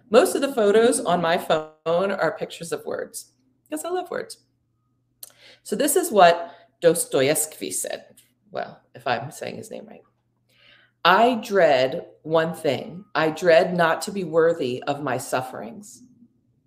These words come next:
Isn't that amazing? To dread not being worthy of your suffering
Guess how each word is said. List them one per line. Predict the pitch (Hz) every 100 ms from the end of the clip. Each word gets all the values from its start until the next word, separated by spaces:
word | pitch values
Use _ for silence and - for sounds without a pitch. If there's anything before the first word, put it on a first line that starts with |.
| _ _ _ _ _ _ _ _ _
Isn't | 370
that | 349
amazing? | 190 165 185 233 269 - _ _ _ _ -
To | 190
dread | - 175 170 165 214
not | 208 165 160
being | 156 151
worthy | 147 147 147 202 208
of | 147
your | 151 135
suffering | - 139 135 180 196 208 226